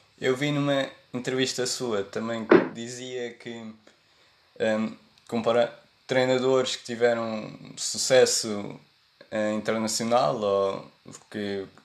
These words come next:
faziam desporto e tiveram sucesso no desporto, o, como treinadores, os atletas que, que ele representa tinham,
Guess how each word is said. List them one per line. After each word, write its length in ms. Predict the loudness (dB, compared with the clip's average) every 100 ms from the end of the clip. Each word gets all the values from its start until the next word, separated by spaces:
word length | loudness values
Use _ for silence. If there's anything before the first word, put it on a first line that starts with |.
| -10
faziam 340 | -6 0 0
desporto 520 | 0 0 2 2 0
e 40 | -6
tiveram 300 | 0 0 2
sucesso 300 | 0 0 -2
no 80 | -6
desporto, 420 | -6 -2 -2 -2 -12 -20 -20 -20 -20 _
o, 440 | -6 -4 -2 -4 -8 -6
como 180 | -4
treinadores, 840 | 2 4 4 4 4 4 2 -6 -10 _
os 100 | -8
atletas 840 | -6 0 2 2 2 -4 -4 -8 -12 -20 _
que, 240 | -8 -6 -4
que 160 | 2
ele 80 | 2
representa 640 | 2 -4 -2 0 0 -2 -6
tinham, 680 | -4 -4 -4 -4 -4 -6